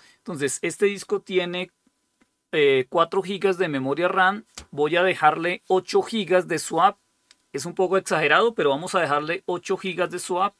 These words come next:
Aunque en los discos mecánicos la swap se supone que debería ir al final. Entonces, vamos a crear primero una partición de doscientos puede ser doscientos sesenta gigas.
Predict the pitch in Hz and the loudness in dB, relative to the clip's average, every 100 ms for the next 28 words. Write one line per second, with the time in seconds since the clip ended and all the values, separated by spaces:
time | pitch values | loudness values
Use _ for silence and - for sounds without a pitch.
0 | _ - - _ - _ _ _ 208 202 | _ -20 -20 _ -20 _ _ _ 0 0
1 | - 185 180 - _ 165 165 147 139 170 | 0 0 0 -6 _ -4 -2 -2 -4 -8
2 | - 214 202 214 214 202 202 - 196 170 | -6 -4 -4 -6 -4 -2 -4 -4 -4 -2
3 | 147 113 - 165 156 - 175 160 151 143 | -2 -2 -4 0 0 0 -6 -6 -4 -4
4 | 160 160 160 123 120 127 131 147 156 147 | -4 -4 0 2 0 0 -2 -2 -4 -6
5 | - 131 165 135 113 139 143 170 160 160 | -8 -4 -2 -2 -6 -6 -8 -6 0 0
6 | 165 175 196 165 143 _ _ - 139 139 | 0 -4 0 0 0 _ _ -2 0 0
7 | 147 180 170 170 170 170 _ 165 160 170 | -2 -4 -2 -2 -2 -6 _ -12 -8 -4
8 | 180 160 135 120 - 151 151 147 160 165 | -4 -6 -10 -10 -6 -6 -6 -6 -4 -4
9 | - _ _ _ _ _ _ _ _ _ | -10 _ _ _ _ _ _ _ _ _
10 | 180 151 143 - 185 185 - 208 208 - | -4 -2 -2 -4 -4 -4 0 2 2 -4
11 | - - - _ _ _ _ - 156 160 | -12 -14 -16 _ _ _ _ 0 2 2
12 | 175 165 139 127 170 165 202 190 151 170 | 0 0 -2 -2 -4 -4 -6 -6 -6 -6
13 | 170 185 180 208 196 240 - - - | -4 -4 -4 -8 -6 -6 -6 -12 -16